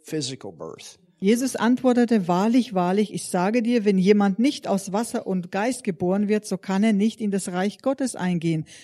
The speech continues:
Speaker 2: Das ist hier die Rede von der natürlichen und von der geistigen Geburt.
Speaker 1: Now listen to how Kenyon brings this out. This is so good.
Speaker 2: Aber hört euch mal an, wie Kenyon das dann wirklich, äh, beschreibt.
Speaker 1: After reading those scriptures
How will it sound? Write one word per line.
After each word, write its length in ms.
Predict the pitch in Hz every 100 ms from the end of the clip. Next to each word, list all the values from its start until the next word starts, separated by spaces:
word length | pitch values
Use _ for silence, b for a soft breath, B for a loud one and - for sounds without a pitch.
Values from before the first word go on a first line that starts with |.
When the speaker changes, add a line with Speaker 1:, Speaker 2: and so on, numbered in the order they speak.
| B B
Speaker 2:
Das 180 | 175 190
ist 180 | - -
hier 220 | - 226
die 100 | 214
Rede 260 | 208 208 202
von 180 | 208 185
der 80 |
natürlichen 680 | 180 165 - 233 254 254 262
und 180 | 233 220
von 160 | 226 233
der 100 | 233
geistigen 540 | 240 247 - 190 170
Geburt. 500 | 160 143 151 147 - _ _ _ _ _ _ _ -
Speaker 1:
Now 160 | 160 160 165
listen 400 | 240 240 233 202
to 120 | 165
how 160 | 175 165
Kenyon 500 | - 190 175 165 143
brings 280 | 147 143 123
this 220 | 127 143
out. 220 | 120 -
This 140 | 135
is 160 | 101 -
so 160 | - 113
good. 180 | 95 -
Speaker 2:
Aber 440 | 185 190 190 185 -
hört 260 | 175 233
euch 160 | 254 247
mal 160 | 233
an, 300 | 196 208 226
wie 100 | 208
Kenyon 580 | 196 - 254 262 208 190
das 280 | 180 180 -
dann 260 | 175 170 165
wirklich, 480 | 190 185 175 - -
äh, 240 | 175 170 160
beschreibt. 540 | 170 190 170 170 226
Speaker 1:
After 300 | 156 147 147
reading 500 | 135 185 247 247 233
those 260 | 214 208 -
scriptures 840 | - 190 160 - - - - -